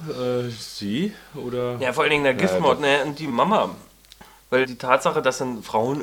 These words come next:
Speaker 2: morden mit Gift, also ein Klassiker, wa?
Speaker 1: Mhm.
Speaker 2: Dann bin ich auch nochmal die Frauen durchgegangen, aber ich bin halt auch wieder nicht mehr auf sie gekommen. Also,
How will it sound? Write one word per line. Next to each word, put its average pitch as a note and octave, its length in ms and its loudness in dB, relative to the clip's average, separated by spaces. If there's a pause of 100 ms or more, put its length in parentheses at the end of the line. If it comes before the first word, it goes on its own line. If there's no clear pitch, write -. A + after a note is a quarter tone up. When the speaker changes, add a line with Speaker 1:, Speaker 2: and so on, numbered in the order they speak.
Speaker 2:
morden C3 480 -2
mit C3+ 180 -4
Gift, E3 360 -4
also A2+ 200 -2
ein A2 220 -8
Klassiker, F3 560 -4
wa? C3 140 -2
Speaker 1:
Mhm. F#2+ 360 -4 (300)
Speaker 2:
Dann A2+ 280 -4
bin A#2 100 -10
ich C3 100 -6
auch A#2+ 100 -2
nochmal B2 200 -2
die A#2+ 40 -8
Frauen C3 320 4
durchgegangen, B2 640 -2
aber A2 200 0
ich A2 80 -4
bin C#3 160 -6
halt B2 200 -6
auch A2+ 180 -10 (100)
wieder C3+ 240 2
nicht B2+ 180 -4
mehr B2+ 120 -2
auf A#2 120 -8
sie C#3 160 -6
gekommen. B2 480 -6
Also, G2 300 -10